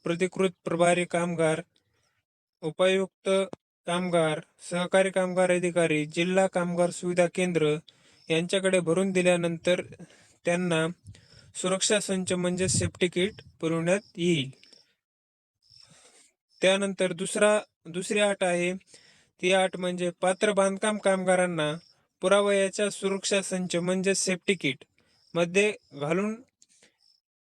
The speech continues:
खालील वस्तूंचा समावेश असावा.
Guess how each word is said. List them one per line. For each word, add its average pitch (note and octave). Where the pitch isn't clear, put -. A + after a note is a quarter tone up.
खालील G3+
वस्तूंचा G3
समावेश F#3
असावा. D#3